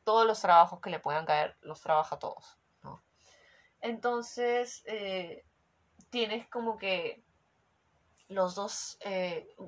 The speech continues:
gracias a estos dos personajes, tienes estas dos miradas hacia la élite,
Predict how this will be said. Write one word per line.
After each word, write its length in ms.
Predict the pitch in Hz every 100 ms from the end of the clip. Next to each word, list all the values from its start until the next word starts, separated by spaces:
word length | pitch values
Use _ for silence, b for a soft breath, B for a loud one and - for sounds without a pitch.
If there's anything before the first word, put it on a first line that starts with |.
| -
gracias 420 | 214 226 277 254
a 40 |
estos 180 | 233 247
dos 140 | 233
personajes, 640 | 233 262 202 185 - 214 - B B B _
tienes 460 | 220 208 208 214 -
estas 640 | 220 - 208 208 214 -
dos 220 | 196 196
miradas 840 | 214 214 190 180 185 196 - - _ _ _ _ _ _
hacia 1000 | 170 165 - - 175 170 156 151 151 160 - b b - _ - _
la 240 | 190 185 -
élite, 500 | 214 240 262 269